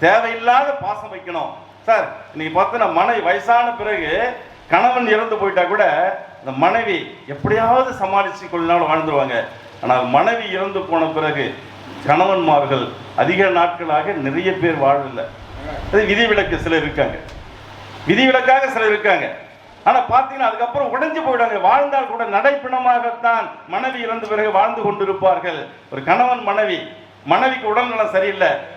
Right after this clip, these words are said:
மருத்துவமனை போய் பார்த்தாங்க, முடியாதுன்னு அனுப்பிச்சிட்டாங்க, கட்டில்ல படுத்திருக்காங்க. கணவன் நினைச்சு பார்க்கறான், வசதி சொத்து சுகம் நிறைய இருக்கு, கார் பங்களா இருக்கு, ரெண்டு பிள்ளைகள் எல்லாம் சம்பாதிக்கிறாங்க, ஏகப்பட்ட பணம் இருக்கு,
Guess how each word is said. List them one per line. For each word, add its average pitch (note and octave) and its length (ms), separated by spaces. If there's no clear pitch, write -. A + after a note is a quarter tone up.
மருத்துவமனை A#3+ 480
போய் A3 300
பார்த்தாங்க, F#3+ 460
முடியாதுன்னு A#3+ 460
அனுப்பிச்சிட்டாங்க, G3+ 460
கட்டில்ல A3+ 340
படுத்திருக்காங்க. G3 760
கணவன் G#3 340
நினைச்சு F#3+ 320
பார்க்கறான், F3 440
வசதி F#3 320
சொத்து G3+ 260
சுகம் F#3+ 240
நிறைய G#3+ 360
இருக்கு, G3+ 560
கார் G#3+ 340
பங்களா A3 340
இருக்கு, G3+ 360
ரெண்டு G#3+ 260
பிள்ளைகள் A3 480
எல்லாம் B3+ 260
சம்பாதிக்கிறாங்க, G#3+ 640
ஏகப்பட்ட B3 640
பணம் A#3+ 360
இருக்கு, G#3 440